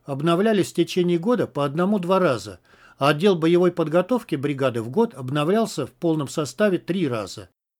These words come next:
Половина запасных полков бригады в мае тысяча девятьсот сорок третьего года имела вакантную должность помощников командира полка по воздушно-стрелковой службе.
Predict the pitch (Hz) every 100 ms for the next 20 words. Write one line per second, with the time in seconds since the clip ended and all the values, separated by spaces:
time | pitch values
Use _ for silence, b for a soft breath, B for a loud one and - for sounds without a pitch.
0 | _ _ _ _ - 165 220 233 165 160
1 | 175 165 214 202 - 147 143 220 170 143
2 | 123 135 147 190 b b b _ 120 180
3 | 208 - 175 - 151 156 - 180 - 170
4 | - 165 160 139 131 117 170 196 190 b
5 | b - 147 196 185 170 170 190 180 175
6 | 175 196 240 160 - 151 165 202 - 151
7 | 147 - 147 160 160 160 - 160 165 -
8 | 233 B B B - 143 156 156 220 -
9 | 170 - 175 175 196 180 180 208 156 104
10 | 95